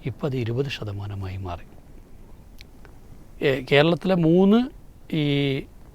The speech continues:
ഏ, ഈ ലോകസഭാ മണ്ഡലങ്ങളിൽ മുപ്പത് ശതമാനത്തിലധികം വോട്ട് അവർ പിടിച്ചിട്ടുണ്ട്. അത് തന്നെ ആറെണ്ണത്തിൽ ഇരുപത്തഞ്ച് ശതമാനത്തോളം മൊത്തം എടുത്തു കഴിഞ്ഞാൽ ആയിട്ടുണ്ട് അർത്ഥം.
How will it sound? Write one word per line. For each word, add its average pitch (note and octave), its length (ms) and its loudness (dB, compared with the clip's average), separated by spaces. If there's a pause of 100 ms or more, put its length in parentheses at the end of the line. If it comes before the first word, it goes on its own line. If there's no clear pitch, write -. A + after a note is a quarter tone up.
(120)
ഏ, D3+ 100 -2 (160)
ഈ C#3+ 380 -2
ലോകസഭാ C3+ 560 2
മണ്ഡലങ്ങളിൽ A2+ 720 -2 (640)
മുപ്പത് E3+ 420 0
ശതമാനത്തിലധികം A#2+ 1080 -4 (720)
വോട്ട് B2+ 240 0
അവർ B2 140 -2
പിടിച്ചിട്ടുണ്ട്. G#2 520 -8 (1120)
അത് D#3 260 4
തന്നെ F#3+ 320 4 (400)
ആറെണ്ണത്തിൽ F3 840 8 (340)
ഇരുപത്തഞ്ച് E3+ 600 2
ശതമാനത്തോളം C#3 720 0 (220)
മൊത്തം D#3 180 4
എടുത്തു C3+ 200 6
കഴിഞ്ഞാൽ C#3+ 240 4 (220)
ആയിട്ടുണ്ട് A#2 300 0
അർത്ഥം. - 240 -8